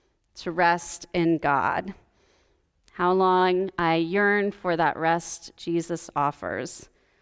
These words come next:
"Come to me, all you who are weary, and I will give you rest." Maybe you yearn for a little rest too. And I would say it's no wonder, because since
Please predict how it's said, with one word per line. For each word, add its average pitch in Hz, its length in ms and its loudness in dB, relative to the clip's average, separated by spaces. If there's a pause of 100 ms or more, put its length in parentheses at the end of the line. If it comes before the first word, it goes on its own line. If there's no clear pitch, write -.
(340)
"Come 233 260 -2
to - 120 -8
me, 175 220 2
all 165 240 2
you 170 200 0
who 170 140 -6
are 151 160 0
weary, 156 540 -2 (1200)
and 180 140 0
I 180 100 4
will 180 140 4
give 165 240 -2
you 160 120 0
rest." - 580 -6 (1400)
Maybe 180 200 -2
you 196 300 0
yearn 165 360 2
for 165 220 -4
a 165 80 2
little 156 260 2
rest 147 460 -2
too. 131 400 -6 (1700)
And 254 140 0
I 269 60 6
would 285 140 2
say 330 180 4
it's 320 160 0
no 294 160 6
wonder, 254 520 2
because 226 680 4
since - 640 -4